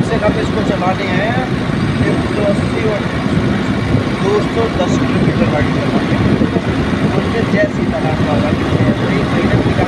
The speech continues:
भैया उस्मन्ना गाड़ी चला रहा है, देख रहे हो कितना मस्त गाड़ी चला रहा भाई। शाहबाद से हमने गाड़ी दे दी है सोनीपत के लिए। सोनीपत है यहाँ से ढाई सौ किलोमीटर,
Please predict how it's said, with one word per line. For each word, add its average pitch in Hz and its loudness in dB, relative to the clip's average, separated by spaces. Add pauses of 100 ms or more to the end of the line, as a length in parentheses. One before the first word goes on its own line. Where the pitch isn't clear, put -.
(800)
भैया 180 4
उस्मन्ना 190 -2
गाड़ी 170 0
चला 170 2
रहा 180 4
है, 190 2
देख 180 0
रहे 196 2
हो 214 0
कितना - 0
मस्त 175 0
गाड़ी 165 2
चला 151 2
रहा 156 4
भाई। 170 0 (580)
शाहबाद 202 2
से 226 2
हमने 208 0
गाड़ी 196 2
दे 185 0
दी 190 0
है 220 6
सोनीपत 190 2
के 180 0
लिए। 156 -2 (560)
सोनीपत 196 2
है 208 4
यहाँ 208 4
से 226 -2
ढाई 156 0
सौ 185 -2
किलोमीटर, 165 0